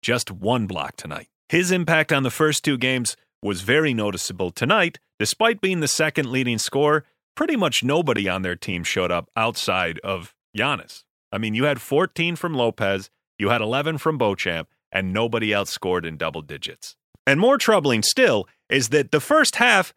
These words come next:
they turned the ball over fourteen times. It was, that was a huge part of why the Cavaliers ran up such a big lead. Isaac Okoro, the more as these games go by, the more confident he looks. And his first half, he finished the game with eight points,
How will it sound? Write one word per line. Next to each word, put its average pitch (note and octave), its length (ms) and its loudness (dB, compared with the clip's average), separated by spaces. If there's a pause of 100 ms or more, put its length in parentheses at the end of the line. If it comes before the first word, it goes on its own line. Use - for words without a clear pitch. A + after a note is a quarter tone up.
they G3 120 4
turned A#3+ 260 4
the A3+ 60 4
ball A3+ 260 6
over F#3 200 4
fourteen F#3+ 640 2
times. D#3 680 -2
It - 160 2
was, E3+ 260 2
that F#3 280 4
was B2+ 260 -2 (240)
a A#2 120 4
huge F#3 400 -2
part D3+ 260 6
of G#2+ 80 0
why A#2+ 180 2
the G#2+ 100 -2
Cavaliers A2 520 -2
ran A2 220 -2
up G2 100 -4
such - 260 -6
a F2 60 -8
big F2+ 240 -6
lead. E2 260 -6 (280)
Isaac F3 380 4
Okoro, E2+ 580 2 (340)
the A2 80 2
more D#3 320 6
as F#3+ 160 2
these D#3+ 220 0
games D3 320 2
go B2+ 160 2
by, A#2+ 200 4
the A2 80 4
more B2+ 200 4
confident A2 640 0
he G2 140 0
looks. F#2+ 300 2 (240)
And F#2+ 140 0
his F3 180 2
first C3 320 2
half, E2+ 240 0 (200)
he A#2+ 80 0
finished D3+ 340 2
the C3+ 60 0
game C3 180 4
with A#2+ 120 4
eight A2 160 2
points, - 380 -4